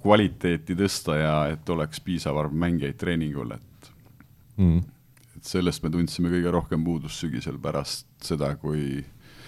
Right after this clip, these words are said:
Speaker 1: Toni sai vigastada, kui Kevin sai vigastada,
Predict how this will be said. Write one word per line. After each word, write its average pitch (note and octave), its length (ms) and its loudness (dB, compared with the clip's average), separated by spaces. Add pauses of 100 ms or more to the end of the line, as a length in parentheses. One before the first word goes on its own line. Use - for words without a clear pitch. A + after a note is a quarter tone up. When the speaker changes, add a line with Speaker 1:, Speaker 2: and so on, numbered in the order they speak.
(420)
Speaker 1:
Toni A2+ 300 10
sai G#2 180 8
vigastada, G2 680 6
kui E2 420 2
Kevin G#2+ 360 8
sai F#2 180 6
vigastada, F2+ 800 2